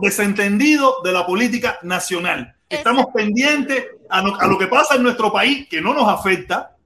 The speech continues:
Speaker 1: no nos afecta a nosotros aquí, lo que pasa en Cuba. Estamos pendientes a aquello, pero no estamos pendientes de cómo nos roban diariamente
Speaker 2: Ajá.
Speaker 1: los políticos de aquí el dinero.
Speaker 2: Eh, eh, eso, porque estamos tratando de que Cuba, que Cuba haya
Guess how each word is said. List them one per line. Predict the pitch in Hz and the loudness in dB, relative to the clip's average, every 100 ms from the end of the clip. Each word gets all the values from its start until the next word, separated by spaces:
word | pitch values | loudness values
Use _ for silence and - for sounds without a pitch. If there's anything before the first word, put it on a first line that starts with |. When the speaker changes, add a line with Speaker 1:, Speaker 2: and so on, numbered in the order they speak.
| - | -4
Speaker 1:
no | 196 | 0
nos | 269 208 | 2 2
afecta | 160 240 240 - - | 2 0 0 -2 -2
a | 165 | -4
nosotros | 156 226 226 202 | -2 -2 0 -2
aquí, | 269 311 - _ | -2 -4 -8 _
lo | 170 | -4
que | 160 | -2
pasa | 185 208 | -2 -2
en | 220 | -2
Cuba. | 196 185 190 190 - _ | 0 0 0 -4 -14 _
Estamos | 151 190 247 247 | -8 -2 0 0
pendientes | 214 202 254 262 | 0 2 0 2
a | 226 | -2
aquello, | 233 208 190 - - | 0 0 -2 -6 -4
pero | 175 196 | -2 0
no | |
estamos | 220 254 247 | 0 0 0
pendientes | 233 220 269 269 240 - _ | -2 -2 0 0 -2 -8 _
de | 175 165 | -2 2
cómo | 247 233 | 4 4
nos | 196 196 | 2 2
roban | 185 196 233 262 196 165 | 0 4 8 8 8 2
diariamente | 156 185 180 170 165 208 330 339 302 | 0 0 0 0 2 2 0 0 -2
Speaker 2:
Ajá. | 269 285 - 254 | -2 -4 -8 -4
Speaker 1:
los | 190 | -2
políticos | - 175 254 269 233 202 | 0 2 2 0 0 0
de | 202 | 2
aquí | 247 | 2
el | 240 | 0
dinero. | 190 190 180 - - _ _ - - - - - - | 0 -4 -6 -16 -20 _ _ -20 -20 -20 -20 -20 -20
Speaker 2:
Eh, | 262 285 277 262 | -16 -12 -12 -10
eh, | 302 311 - 320 349 | -12 -12 -8 -6 -6
eso, | - 294 | -8 -10
porque | 302 311 320 | -8 -8 -8
estamos | 320 339 370 415 | -6 -4 -4 -6
tratando | 415 370 359 370 403 392 | -6 -8 -6 -8 -6 -8
de | 359 370 | -8 -10
que | 320 311 | -12 -16
Cuba, | - 330 359 392 415 _ _ _ _ | -14 -12 -8 -8 -8 _ _ _ _
que | - 311 | -12 -12
Cuba | - 349 370 359 - | -10 -8 -4 -4 -4
haya | 330 370 359 | -6 -4 -8